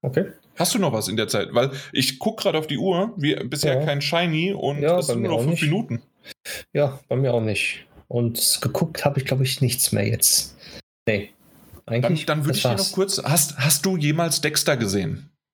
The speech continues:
Speaker 1: Ja, natürlich.
Speaker 2: Okay, weil da weißt du ja selbst auch, dass Dexter, äh, eine neue Staffel, die neunte, beziehungsweise nennt sich ja New Blood, äh,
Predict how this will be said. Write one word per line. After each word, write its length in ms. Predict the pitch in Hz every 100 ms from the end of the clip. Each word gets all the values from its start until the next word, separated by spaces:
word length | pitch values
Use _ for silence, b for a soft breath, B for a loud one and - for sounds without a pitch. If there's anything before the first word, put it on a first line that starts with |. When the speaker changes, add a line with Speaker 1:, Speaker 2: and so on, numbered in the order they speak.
| _ _ -
Speaker 1:
Ja, 180 | 110 107
natürlich. 640 | 110 - 151 104 - - - _ -
Speaker 2:
Okay, 400 | 135 147 95 -
weil 340 | 110 120 - -
da 120 | 120
weißt 200 | 131 151
du 60 |
ja 40 | 156
selbst 300 | 151 - -
auch, 180 | 165 -
dass 220 | 139 143
Dexter, 500 | 143 147 - 175 175 B B -
äh, 60 |
eine 360 | 131 131 - 135
neue 220 | 131 131
Staffel, 400 | 131 143 143 180
die 120 | 147 123
neunte, 360 | 120 165 185
beziehungsweise 720 | 151 135 135 135 127 123 123
nennt 180 | 117 127
sich 160 | 139 135
ja 140 | 120
New 260 | 123 120 117
Blood, 380 | 113 131 156
äh, 60 | -